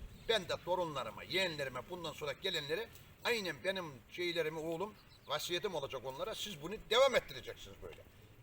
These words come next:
Bizim köyden de başka bunu bizim buradan da başka bunu yapmıyorlar. Böyle bir şenlik, bu muhabbetli. Bu,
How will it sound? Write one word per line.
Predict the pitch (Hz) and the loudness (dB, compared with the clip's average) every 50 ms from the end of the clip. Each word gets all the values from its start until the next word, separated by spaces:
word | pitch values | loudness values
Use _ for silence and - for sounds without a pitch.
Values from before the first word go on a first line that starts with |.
| - - - - - | -20 -20 -18 -14 -12
Bizim | - 226 - 269 269 - | -10 -8 -6 -6 -8 -4
köyden | - 233 233 233 254 262 240 202 | 0 0 2 6 6 6 6 6
de | 202 180 - | 4 2 4
başka | 233 220 - - - 262 - | 2 0 2 2 0 0 0
bunu | - 226 202 185 202 226 - - - - - - - | 0 -2 -2 -2 -4 -4 -8 -14 -18 -18 -12 -8 -8
bizim | 202 165 214 214 202 | -4 0 0 0 0
buradan | 202 175 190 185 | 0 -4 -2 0
da | 180 170 - | 0 0 0
başka | 208 208 - - - - - | 0 -2 0 0 0 0 -2
bunu | 202 220 226 226 | -4 -6 0 4
yapmıyorlar. | 214 254 - - - 190 170 - 143 - - | 4 4 4 2 -2 0 2 2 2 2 2
Böyle | 180 196 190 190 - | 0 2 2 0 0
bir | 156 | -2
şenlik, | - - - 170 170 160 151 - - | -2 0 2 2 0 0 -6 -6 -6
bu | 160 165 | -6 -4
muhabbetli. | 160 175 175 170 - - 170 156 - - 226 220 - - - - - - - - - - - | 0 2 2 2 2 0 -4 -4 -4 -6 -12 -12 -12 -14 -18 -18 -18 -18 -16 -18 -12 -2 2
Bu, | 208 220 | 2 2